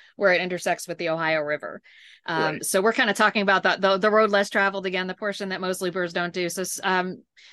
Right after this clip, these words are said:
Speaker 1: how many days or weeks did it take you to do the trip? And, uh, you know, what's the kind of the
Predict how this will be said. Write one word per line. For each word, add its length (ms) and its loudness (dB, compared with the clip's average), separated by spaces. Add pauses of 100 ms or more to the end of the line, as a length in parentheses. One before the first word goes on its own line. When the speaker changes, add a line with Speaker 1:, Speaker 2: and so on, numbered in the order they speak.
(160)
Speaker 1:
how 140 0
many 220 0
days 760 0 (160)
or 160 -2
weeks 340 -2
did 160 -4
it 120 -6
take 260 -6
you 240 -2
to 240 -8
do 400 0
the 140 -6
trip? 320 -4
And, 200 -8
uh, 60 -4
you 140 -2
know, 100 2
what's 240 2
the 340 2
kind 220 -2
of 80 -4
the 220 -2